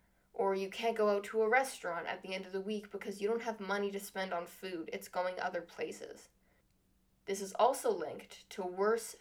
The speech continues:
physical and mental health due to not being able to eat healthy foods,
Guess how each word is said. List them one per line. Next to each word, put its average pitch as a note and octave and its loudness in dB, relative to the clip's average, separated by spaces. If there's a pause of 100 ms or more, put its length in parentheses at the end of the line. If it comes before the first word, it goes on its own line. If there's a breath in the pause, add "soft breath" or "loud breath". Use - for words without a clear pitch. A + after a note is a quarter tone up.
physical G3+ -2
and F3+ -4
mental F3+ -2
health F#3+ -2
due G3 -4
to G3+ -6
not F#3+ 2
being G#3 0
able G3 -2
to G3 -10
eat G#3+ -4
healthy G#3 -2
foods, G3 -2